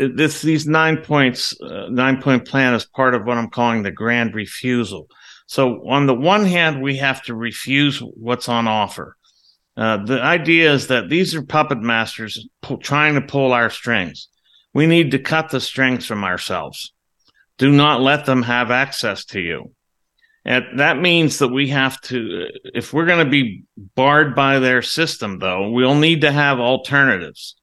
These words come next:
That means we need to build parallel structures, a parallel economic order, a parallel communications order, a parallel, uh, social order, and a parallel educational and cultural order. We need to build parallel structures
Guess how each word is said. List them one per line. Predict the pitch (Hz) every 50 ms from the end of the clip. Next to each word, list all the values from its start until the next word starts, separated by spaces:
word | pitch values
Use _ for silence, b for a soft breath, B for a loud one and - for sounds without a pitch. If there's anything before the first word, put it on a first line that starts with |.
| b b b b b b
That | 123 131 143
means | 143 165 165 160 147 113
we | 135 151 147
need | 143 139 139 135 120
to | 123
build | 107 92 131 127 127 113 - -
parallel | - 135 135 139 139 131 123 120 117 110
structures, | - - - 123 117 107 - - - 87 69 64 -
a | - -
parallel | - - 127 131 127 131 131 131 127 123 113 107
economic | 120 120 - 123 117 113 113 110 107 101 - -
order, | 92 90 90 80 69 62
a | 85 - -
parallel | 135 131 127 127 127 127 127 123 110
communications | - 117 120 120 123 117 117 113 - 123 113 110 104 - - 95 82 -
order, | 90 82 82 73 - - _ b b b b b b b b b b -
a | 107 -
parallel, | - - 139 135 135 139 135 127 127 123 120 120 120 104 - - -
uh, | 113 107 104
social | 98 - - - 131 131 131 135 - - 135 131
order, | 113 82 107 117 120 120 117 113 120 117
and | 87 110 104 98
a | 95 98
parallel | - 127 120 120 113 110 107 107 104 101 95 85 -
educational | 113 117 117 107 110 - - - 131 131 139 131 - - 135 131 127 117
and | 98 98 95
cultural | - - 165 175 196 190 - 147 117 101
order. | 101 98 92 90 90
We | 95 107 127
need | 147 156 151 135
to | 120 120
build | 107 113 123 123 117 120 -
parallel | - 135 131 139 139 131 123 117 110
structures | - - - 123 113 107 - - - 104 104 95 95 -